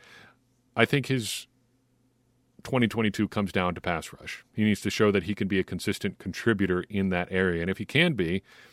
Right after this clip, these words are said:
I'd say meets expectations for him. I think he is going to end up on the roster. I think he's gonna play quite a bit, and he'll probably have a couple splash plays in there too. I think more than two sacks for Reed in twenty twenty-two, but less than five. Small role, I think.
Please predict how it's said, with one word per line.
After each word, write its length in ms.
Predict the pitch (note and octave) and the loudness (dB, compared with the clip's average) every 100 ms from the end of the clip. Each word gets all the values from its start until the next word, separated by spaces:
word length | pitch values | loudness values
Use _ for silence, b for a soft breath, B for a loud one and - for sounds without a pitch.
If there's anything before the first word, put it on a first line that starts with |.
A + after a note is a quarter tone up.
| B B B _ _ - | B B B _ _ 0
I'd 160 | A2 | 2
say 140 | A#2+ A2+ | 4 2
meets 240 | G#2 G#2 | 2 2
expectations 680 | G#2 - G2 G2+ F2+ E2+ D#2+ | -2 -2 -4 0 0 -2 -8
for 140 | F2 | -4
him. 240 | F#2 D2 - _ _ _ b b b b b - | -4 -4 -12 _ _ _ b b b b b 0
I 80 | A#2+ | 2
think 220 | C3+ B2+ | 4 2
he 180 | C3+ A2+ | 4 4
is 160 | A2 - | 4 2
going 180 | A#2 | 0
to 80 | G#2+ | 0
end 160 | A2 A2 | 0 0
up 120 | G#2+ | 2
on 100 | G#2 | 0
the 80 | G2 | 0
roster. 320 | G2+ G#2+ - | 0 0 -4
I 60 | G2 | -6
think 160 | F2 | -6
he's 100 | F2 | -8
gonna 160 | E2+ F2 | -8 -10
play 240 | - G#2 | 0 2
quite 240 | G2+ G#2 F#2 | 2 0 -2
a 20 | |
bit, 220 | C#3 E3 | -2 -4
and 80 | A#2+ | -2
he'll 120 | A#2+ | -2
probably 280 | C#3 E3 D3 | -2 -2 0
have 80 | B2+ | -2
a 60 | |
couple 240 | A2+ A2 G2+ | -4 -6 -6
splash 340 | - F#2 - | -4 -2 -2
plays 220 | F#2+ F2 | -4 -4
in 100 | F2+ | -4
there 140 | E2+ D#2+ | -4 -4
too. 240 | - D#2 | -4 -6
I 100 | D#2+ | -4
think 180 | A#2+ G#2 | -4 -4
more 300 | F#2+ A#2 C3+ | 0 4 4
than 180 | A#2+ G#2+ | 4 0
two 260 | - A#2+ | 0 -2
sacks 640 | G2+ - F#2+ E2+ - - - _ _ _ _ _ _ _ | 0 0 0 -2 -6 -8 -12 _ _ _ _ _ _ _
for 200 | A2 G2 | 2 2
Reed 320 | G2 F#2+ F#2+ | 2 0 0
in 180 | F#2+ F#2 | -2 -4
twenty 260 | - F2+ | -4 -6
twenty-two, 540 | F2 F2+ E2 - A#2 C3 _ _ _ - | -4 -6 -6 -4 -4 -6 _ _ _ -8
but 140 | C3+ | -2
less 180 | C#3 - | 0 0
than 160 | B2 G#2+ | -4 -4
five. 300 | F2+ - - _ _ _ _ _ _ | -6 -8 -16 _ _ _ _ _ _
Small 480 | - C3+ B2+ B2+ G2+ | -10 -2 4 6 6
role, 320 | F#2 D#2 - | 2 -2 -6
I 120 | F2 D#2+ | -10 -10
think. 320 | - - | -12 -20